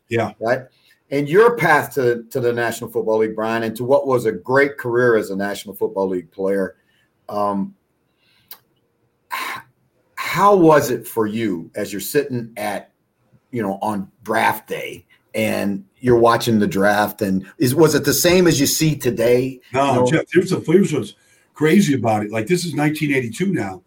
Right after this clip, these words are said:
Speaker 1: The draft wasn't televised and it wasn't on radio. You read about the draft the next day in the Durham Morning,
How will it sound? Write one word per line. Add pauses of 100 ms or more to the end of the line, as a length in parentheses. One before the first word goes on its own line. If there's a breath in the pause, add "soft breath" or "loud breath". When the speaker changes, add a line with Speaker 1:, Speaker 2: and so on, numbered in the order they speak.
(460)
Speaker 1:
The
draft
wasn't
televised
and
it
wasn't
on
radio. (600)
You
read
about
the
draft
the
next
day
in
the
Durham
Morning,